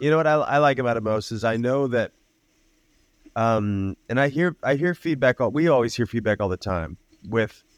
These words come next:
people that we work with, um, around the wishing they could capture us in a training room or us on a coaching session. Like, there's something, you know, I think we, we,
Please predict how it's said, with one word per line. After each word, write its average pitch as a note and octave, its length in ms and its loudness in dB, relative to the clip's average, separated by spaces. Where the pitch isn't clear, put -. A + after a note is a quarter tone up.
people B2 240 0
that G#2+ 180 2
we G#2 240 0
work A2 380 0
with, F2+ 280 -4
um, F#2+ 600 -2
around G#2+ 680 0
the A2+ 160 -4
wishing C3+ 540 -2
they A#2+ 180 2
could A2+ 280 -4
capture G#2 1040 -2
us A2 260 0
in G#2+ 60 0
a G2+ 80 -2
training G#2+ 420 0
room F#2 300 -2
or F#2+ 60 2
us G2 180 -2
on F2 80 -4
a E2+ 40 -4
coaching G2+ 400 -4
session. F#2 420 -4
Like, F#2 160 -4
there's A2 180 -4
something, C3 680 0
you C#3+ 100 -2
know, C3+ 280 0
I C#3+ 100 0
think A#2 120 -6
we, D3+ 160 -2
we, C#3+ 180 -2